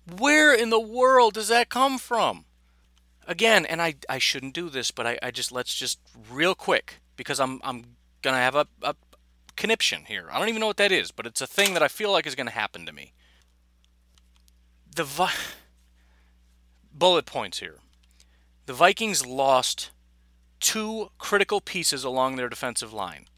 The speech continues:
They replaced them with Yannick Ngakoue, who is a good football player, but who got a contract that is way smaller than Preston Smith got. And the,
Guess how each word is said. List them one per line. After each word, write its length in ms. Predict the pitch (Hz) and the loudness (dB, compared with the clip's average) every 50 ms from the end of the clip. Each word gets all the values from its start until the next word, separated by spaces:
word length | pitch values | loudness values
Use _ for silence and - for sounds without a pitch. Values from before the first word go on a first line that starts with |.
| _ _ - | _ _ -10
They 80 | - 131 | -8 -6
replaced 380 | 131 - - - 196 175 - | -6 -6 -2 2 2 2 2
them 80 | 208 190 | 2 -2
with 100 | 180 - | -4 -4
Yannick 360 | 151 151 147 151 151 147 139 | 2 4 6 6 6 4 2
Ngakoue, 680 | - 139 127 107 110 104 98 92 _ - - - - _ _ _ _ _ _ _ _ _ _ _ _ _ _ _ _ _ - | -4 -6 -4 0 0 0 0 -2 _ -14 -20 -20 -20 _ _ _ _ _ _ _ _ _ _ _ _ _ _ _ _ _ -6
who 120 | 175 180 | -2 -2
is 100 | 180 165 | 2 2
a 80 | 185 175 | 2 0
good 240 | 151 - 233 233 | 2 0 -2 -2
football 400 | - - 185 170 - 156 139 127 | -2 -4 -6 -4 -2 0 0 0
player, 480 | - - - 131 123 117 113 113 110 - _ _ _ _ _ _ _ _ _ _ _ - | 0 -2 -4 -2 -2 -2 -2 -2 -4 -8 _ _ _ _ _ _ _ _ _ _ _ -6
but 120 | 156 147 | -6 -6
who 80 | 165 175 | -4 0
got 220 | - 190 185 185 | 2 2 4 4
a 80 | 185 170 | 2 -2
contract 840 | - - - 190 190 185 - - - 175 165 160 160 - - - - _ _ - | -4 -2 0 0 0 0 -2 -2 2 4 4 4 4 2 -4 -16 -18 _ _ -2
that 140 | 156 156 | 0 2
is 220 | 160 156 147 - - _ _ _ _ _ _ _ _ _ _ _ _ _ _ _ _ _ _ _ _ - | 2 2 2 0 -4 _ _ _ _ _ _ _ _ _ _ _ _ _ _ _ _ _ _ _ _ -16
way 460 | 156 131 127 139 170 254 269 285 262 | -16 -16 -12 -2 6 8 8 10 10
smaller 560 | 233 - - - 220 220 208 190 180 170 165 | 8 6 4 4 4 6 6 6 6 2 0
than 140 | 147 151 147 | -2 -2 -4
Preston 420 | - - 175 156 - - - 139 - | -2 0 0 0 0 -2 -4 -4 -4
Smith 340 | - - 240 214 - - | -2 0 -2 -2 -2 -2
got. 300 | - - 85 76 60 - _ _ _ _ _ _ _ _ _ _ - _ _ _ _ - | -6 -8 -8 -8 -10 -14 _ _ _ _ _ _ _ _ _ _ -20 _ _ _ _ 2
And 300 | 170 175 185 180 175 151 | 6 6 6 6 4 -4
the, 260 | - 185 190 185 185 | -4 -2 0 0 0